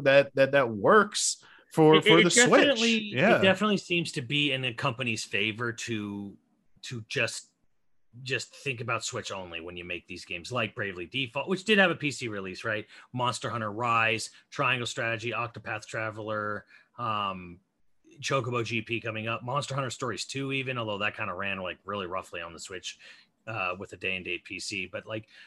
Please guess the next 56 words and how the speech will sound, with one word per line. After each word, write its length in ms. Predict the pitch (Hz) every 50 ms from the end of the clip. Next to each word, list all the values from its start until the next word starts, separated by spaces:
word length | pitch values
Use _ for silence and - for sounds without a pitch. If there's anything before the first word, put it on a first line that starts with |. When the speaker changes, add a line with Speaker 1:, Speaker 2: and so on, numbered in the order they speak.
| - _ _ _ - - 214 214
Speaker 2:
that 200 | 262 302 311 311
seems 220 | - 359 339 -
to 80 | - 254
be 80 | 269
the 120 | 233 208 156
way 180 | 147 147 165
to 80 | 156 127
go. 300 | 107 120 131 143 147 147
If, 140 | 123 - -
if, 220 | - - - -
like, 220 | 147 151 147 -
if 120 | 139 120 -
you're 120 | 160 151
gonna 180 | 175 180 165 151
do 240 | 123 131 143 147 143
a 80 | 135
third 300 | 120 - 135 135 127 120
party 260 | - 143 139 135 127
game, 320 | 113 110 117 117 120 123 127
if 80 | 117
you're 140 | 127 160 175
a 60 | 175
third 200 | 147 175 175 160
party 160 | - 160 147 127
publisher 380 | 120 143 135 131 123 - 139
and 100 | 127 120
you 80 | 123 123
wanna 220 | 127 123 123 120
get 280 | 110 110 131 127 117 - _ _ _
part 140 | - 120 123
of 60 | 123
that, 220 | 120 113 107 - - - - - _ _ _ _
you 100 | - 131
know, 60 | 117 107
Switch 360 | - - - 139 131 - -
pie, 480 | - - 131 117 110 104 101 101 101 - _ - _ _
it 120 | - 131 -
kinda 200 | 185 208 220 190
seems 300 | - - 190 180 - -
to 80 | 143
benefit 400 | 120 - 147 151 151 120 - 120
you 120 | 117 120 113
better 280 | 113 117 120 131 127
to 80 | 120 117
just 320 | 107 117 110 - - -
think 240 | - - 127 123 127
about 200 | 123 131 127 123
the 80 | - 110
Switch 320 | - - - 131 117 -
exclusively 720 | 113 - - - - 120 120 110 - 147 127 131 139 139
when 200 | 123 123 113 110
you 60 | 95
make 240 | 90 92 104 117 113
for 220 | - - 139 139
it, 100 | 139 127
because, 680 | 110 117 - - 123 113 110 107 101 101 95 - - -